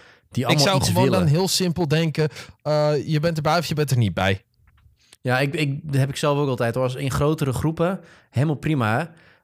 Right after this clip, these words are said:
Speaker 1: Maar inderdaad, pl-, dit is de planning, ik ben erbij of niet. Dat is altijd met, met dingen plannen, met grote groepen en zo. Dan moet iedereen erbij zijn. Ik denk van, ja,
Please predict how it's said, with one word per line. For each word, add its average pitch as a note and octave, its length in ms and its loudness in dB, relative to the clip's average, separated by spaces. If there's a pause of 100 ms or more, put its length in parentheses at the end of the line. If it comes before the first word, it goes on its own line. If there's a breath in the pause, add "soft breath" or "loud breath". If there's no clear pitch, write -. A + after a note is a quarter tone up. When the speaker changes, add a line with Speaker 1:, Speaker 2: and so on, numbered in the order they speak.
Speaker 1:
Maar A#2+ 160 -2
inderdaad, C3 540 -2
pl-, D3 140 -6
dit C#3+ 280 0
is C3+ 80 0
de - 80 -2
planning, D#3 540 -2
ik C3+ 240 -8
ben C3+ 160 0
erbij C3+ 320 0
of A#2+ 60 -2
niet. C3 360 -4 (320)
Dat C3 180 -2
is C#3 80 0
altijd D3 240 2
met, C3 200 -2
met A#2 220 -2
dingen B2+ 280 0
plannen, A#2+ 280 0
met G#2+ 100 -2
grote A#2 320 0
groepen A#2+ 320 -2
en G#2 60 0
zo. G2+ 140 0
Dan G#2 240 -4 (380 loud breath)
moet D#3 280 0
iedereen C3+ 440 0
erbij A#2+ 380 0
zijn. A2 160 -4
Ik G2+ 60 -4
denk G#2+ 100 -2
van, A#2 120 -2
ja, A2 340 0